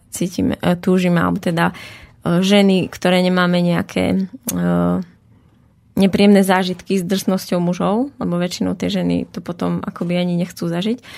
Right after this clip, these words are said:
tak tie, ktoré nemáme niečo také v minulosti, tak ako keby tú príjemnú drsnosť muža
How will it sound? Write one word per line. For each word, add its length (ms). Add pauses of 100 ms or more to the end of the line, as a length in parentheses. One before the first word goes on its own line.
(360)
tak 320
tie, 240
ktoré 320
nemáme 480
niečo 320
také 240
v 160
minulosti, 400
tak 160
ako 320
keby 320
tú 160
príjemnú 640
drsnosť 400
muža 240